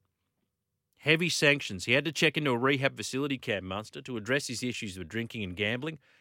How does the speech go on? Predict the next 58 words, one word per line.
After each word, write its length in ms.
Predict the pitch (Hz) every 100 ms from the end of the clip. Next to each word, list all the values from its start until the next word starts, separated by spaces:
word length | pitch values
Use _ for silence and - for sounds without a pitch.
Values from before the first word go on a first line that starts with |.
| -
He 60 |
said, 140 | 135 131
"You 100 | 160
know 100 | 160
what? 140 | 165 160
I'm 60 |
gonna 140 | 156 135
stay 200 | 160 151
off 120 | -
the 60 |
drink 220 | 123 139 -
for 80 |
twelve 300 | - 151 139
months. 260 | 123 160 -
I 40 |
wanna 160 | 135 123
get 200 | 123 139
my 220 | 139 127
career 420 | - 117 123 120 107 - _ _ -
back 200 | 113 -
on 140 | 98
track." 300 | 90 120 113
And 280 | 127 147 131
the 80 | 123
form 340 | - 180 202
he 80 | 131
was 140 | 95
in, 140 | 123 139
you 60 |
know, 80 | 156
they 100 | 139
put 220 | - 117
seventy 540 | - - 117 120 110 95 _ _ _ _ _ _ _ -
on 120 | 110
the 80 | 87
Warriors 460 | 104 120 117 107
and 60 | 98
they 60 |
put 160 | - 82
forty 380 | - 113 120 110
odd 120 | 104
on 100 | 95
the 60 | -
Dragons, 380 | 101 104 101
and 100 | 98
they 60 | 107
were 80 | 110
just 320 | 139 - -
toweling 640 | - 95 101 110 95 82 82
up 200 | 71 -
teams 300 | 92 90 85
left, 200 | 90 -
right 160 | 92
and 120 | - -
centre. 320 | 87 92 - _ _ 104
And 120 | 98
Munster 400 | 127 147 - 82
was 240 | 73 -